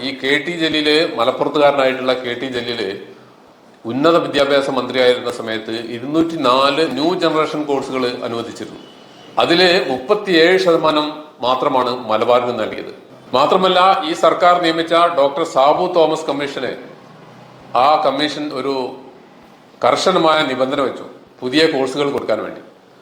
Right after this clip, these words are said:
അതായത് ഈ കോളേജുകൾക്ക് നാക് അക്രഡിറ്റേഷനിൽ ഉയർന്ന റാങ്ക് കിട്ടിയ കോളേജുകൾക്ക് മാത്രമേ പുതിയ കോഴ്സുകൾ അനുവദിക്കാവൂ എന്നാണ് ഈ കമ്മീഷൻ നിർ-,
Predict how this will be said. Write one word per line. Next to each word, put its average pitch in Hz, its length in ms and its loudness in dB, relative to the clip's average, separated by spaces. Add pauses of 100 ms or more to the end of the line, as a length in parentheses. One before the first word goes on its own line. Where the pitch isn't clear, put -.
(160)
അതായത് 165 400 4 (720)
ഈ 156 40 0 (240)
കോളേജുകൾക്ക് 165 680 4 (320)
നാക് 175 320 2
അക്രഡിറ്റേഷനിൽ 147 680 0 (720)
ഉയർന്ന 185 340 4 (100)
റാങ്ക് 151 260 0 (100)
കിട്ടിയ 139 240 -4 (640)
കോളേജുകൾക്ക് 135 600 2
മാത്രമേ 120 320 -2 (160)
പുതിയ 113 320 -4
കോഴ്സുകൾ 120 400 -2 (100)
അനുവദിക്കാവൂ 110 560 0
എന്നാണ് 101 280 -4 (180)
ഈ 113 40 -4 (120)
കമ്മീഷൻ 104 400 -8
നിർ-, 95 180 -10